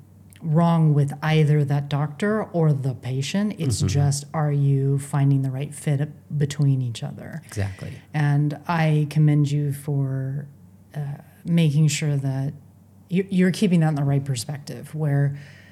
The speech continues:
Speaker 1: you're putting your best foot forward. This is how you're approaching the craft, if we can call it the craft, or the
Speaker 2: Mm-hmm.
Speaker 1: practice, and that it's okay if it doesn't work, and it's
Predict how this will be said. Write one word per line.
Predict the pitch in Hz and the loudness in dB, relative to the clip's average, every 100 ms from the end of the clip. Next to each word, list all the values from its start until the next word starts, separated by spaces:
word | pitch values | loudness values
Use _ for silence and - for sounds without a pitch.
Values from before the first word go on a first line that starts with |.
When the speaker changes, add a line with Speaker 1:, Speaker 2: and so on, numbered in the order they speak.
| - | -2
Speaker 1:
you're | 160 165 | 0 2
putting | 185 170 | 4 4
your | 156 | 4
best | 147 135 - | 2 0 -2
foot | 151 | -6
forward. | 147 147 139 139 139 - | -4 -2 2 2 0 -4
This | 147 156 151 | 2 2 2
is | 147 | -4
how | 127 143 | -2 0
you're | 143 143 135 | 2 2 0
approaching | - 143 139 143 135 | -2 -2 0 0 0
the | 139 | -2
craft, | - - 135 123 110 - | -10 -6 -4 -6 -10 -10
if | 143 147 | -10 -8
we | |
can | 143 151 | -6 -6
call | 143 151 | -4 -6
it | 151 | -8
the | - | -12
craft, | 147 151 131 | -10 -8 -2
or | 123 | 0
the | 151 | 0
Speaker 2:
Mm-hmm. | 165 185 | 0 0
Speaker 1:
practice, | 165 147 147 143 147 156 - - - - - - - | -2 -2 -2 -2 0 0 -4 -6 -10 -20 -20 -20 -12
and | 160 151 151 | -2 2 4
that | 147 143 143 151 - | 4 2 0 -4 -8
it's | 151 143 | -8 -4
okay | 170 165 - 156 156 147 | -2 -2 -2 0 4 4
if | 139 147 | 2 -2
it | |
doesn't | 143 143 139 190 | -2 0 0 -2
work, | 147 139 139 - - - - - - - - | -2 -2 -2 -8 -20 -20 -20 -20 -20 -20 -4
and | 151 147 | 2 2
it's | 143 | 0